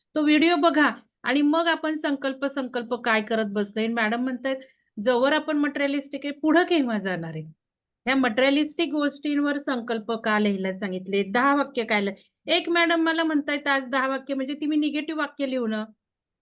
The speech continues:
मी जो विचार करते ते निगेटिव्ह वाक्य लिहू ना, काय म्हणायचं मग याला?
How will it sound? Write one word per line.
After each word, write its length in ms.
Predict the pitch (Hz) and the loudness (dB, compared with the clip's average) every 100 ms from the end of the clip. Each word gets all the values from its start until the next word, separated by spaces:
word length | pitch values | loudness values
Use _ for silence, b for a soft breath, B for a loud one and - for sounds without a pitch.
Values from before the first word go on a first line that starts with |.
| _ 254 | _ -4
मी 100 | 277 | 0
जो 120 | 302 | 2
विचार 360 | 285 277 285 277 | 0 2 0 0
करते 360 | 285 269 277 | 0 0 -2
ते 120 | 277 | -4
निगेटिव्ह 420 | 269 254 269 285 269 | -4 -2 -4 -2 -4
वाक्य 300 | 247 262 233 | -4 -4 -4
लिहू 160 | 226 | -2
ना, 120 | 214 | -2
काय 260 | 220 311 339 | -2 0 0
म्हणायचं 460 | 339 302 269 277 240 | 2 0 0 -4 -6
मग 160 | 220 | -6
याला? 300 | 220 202 202 | -4 -2 -4